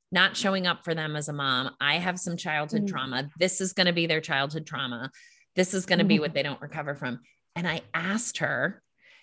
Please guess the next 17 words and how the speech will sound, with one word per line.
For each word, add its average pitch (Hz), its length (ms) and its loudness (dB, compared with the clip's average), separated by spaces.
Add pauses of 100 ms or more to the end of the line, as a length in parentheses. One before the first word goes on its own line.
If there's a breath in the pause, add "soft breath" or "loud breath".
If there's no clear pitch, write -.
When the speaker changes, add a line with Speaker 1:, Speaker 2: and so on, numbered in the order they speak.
(180 soft breath)
Speaker 1:
I 160 100 6
said, 180 200 6
"Do 180 80 2
you 165 60 4
guys 165 240 4
remember 156 260 0
being 151 220 -2
in 135 80 0
the 151 40 -2
car? 247 320 6
Do 196 60 2
you 165 60 -2
remember 143 200 -4
what 143 120 -4
happened?" 160 400 2
They're 160 100 2
talking, 160 380 -4